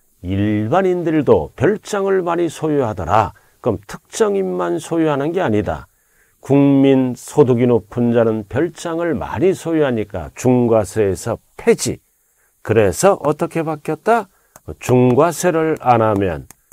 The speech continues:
표준세율로 과세합니다. 그리고 이에도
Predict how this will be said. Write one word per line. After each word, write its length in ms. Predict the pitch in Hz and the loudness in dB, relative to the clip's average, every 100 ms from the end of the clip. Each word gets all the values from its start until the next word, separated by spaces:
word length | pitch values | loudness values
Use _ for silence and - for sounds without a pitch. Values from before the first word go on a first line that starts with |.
| _ - | _ -16
표준세율로 1500 | - 147 139 135 131 135 135 127 127 131 131 131 127 131 | -2 4 6 4 2 0 0 -2 0 2 2 0 -2 -4
과세합니다. 1080 | 127 127 113 131 131 131 131 131 135 127 127 _ _ _ - | -2 -4 -2 -6 -6 -4 -4 -2 0 0 -2 _ _ _ -2
그리고 420 | 123 127 127 113 | 4 6 6 4
이에도 640 | 107 127 123 113 117 110 | 4 8 8 8 2 0